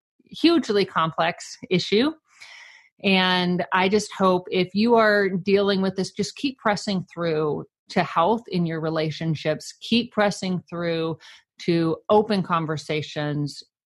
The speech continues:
keep evaluating, going deep with yourself with Christ, and don't expect to get through this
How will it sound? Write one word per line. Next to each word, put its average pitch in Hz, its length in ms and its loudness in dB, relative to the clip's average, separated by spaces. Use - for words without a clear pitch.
keep 240 320 0
evaluating, 170 1040 0
going 165 340 0
deep 214 260 -2
with 277 160 -4
yourself 175 440 -2
with 160 160 -6
Christ, 160 640 -6
and 160 200 2
don't 190 280 2
expect 175 600 -2
to 180 80 -6
get 160 280 -4
through 170 280 -4
this 156 520 -2